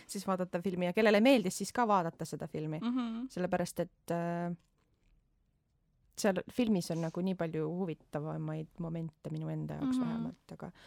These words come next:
Speaker 1: aga üks, mis, äh, mulle tegelikult täitsa, m-, mi-, minu arust sobis täitsa sellesse vormi, oli see helikujundus ka.
Speaker 2: Jaa.
Speaker 1: Et,
Speaker 2: See oli hea.
Speaker 1: äh,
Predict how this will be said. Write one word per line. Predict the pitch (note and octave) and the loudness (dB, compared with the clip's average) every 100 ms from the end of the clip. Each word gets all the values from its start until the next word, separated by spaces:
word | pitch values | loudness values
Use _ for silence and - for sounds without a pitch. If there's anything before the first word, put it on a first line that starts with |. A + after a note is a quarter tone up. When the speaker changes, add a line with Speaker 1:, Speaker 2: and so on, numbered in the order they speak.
| - | -14
Speaker 1:
aga | - G3+ | -2 -2
üks, | D4 - | -2 -2
mis, | G#3+ - - | -4 -4 -6
äh, | F#3 F3+ F3+ F3+ E3+ - _ _ _ _ - | -4 -2 -2 -4 -8 -12 _ _ _ _ -6
mulle | F#3+ F#3+ F#3+ F#3 | -2 0 0 -2
tegelikult | F3+ G#3 G3+ F3+ F3+ - | -2 -2 0 -2 -4 -4
täitsa, | G3+ - F3+ F3 E3+ E3+ E3+ _ _ _ _ _ _ _ _ _ _ _ _ - | -4 -4 -4 -4 -4 -4 -6 _ _ _ _ _ _ _ _ _ _ _ _ -8
m-, | G3+ F#3+ - | -6 -4 2
mi-, | G#3 | 2
minu | F#3+ A#3 | 6 6
arust | F3+ E3+ - | 4 2 -2
sobis | G#3+ D#3+ - | -2 -2 -4
täitsa | D#3+ - E3 | -6 -6 -8
sellesse | E3 E3 - | -6 -8 -6
vormi, | E3 E3+ E3+ E3+ - - _ _ - | -4 -2 -2 -4 -6 -20 _ _ -4
oli | E3+ F3 E3+ E3 | -2 -2 -4 -6
see | - F3+ F3+ | -4 -4 -2
helikujundus | F3+ A#3 G#3+ G#3 G#3 G3+ A3 G#3 G3+ G3 | 0 0 0 -2 -4 -4 -2 0 -2 -4
ka. | - | -2
Speaker 2:
Jaa. | A3+ C4+ - - _ _ _ _ _ _ _ _ _ | 0 2 0 -6 _ _ _ _ _ _ _ _ _
Speaker 1:
Et, | F#3+ F3+ | -12 -12
Speaker 2:
See | _ D4+ | _ -8
oli | C4 | -4
hea. | F#3 | -4
Speaker 1:
äh, | F#3 F3+ | -4 -4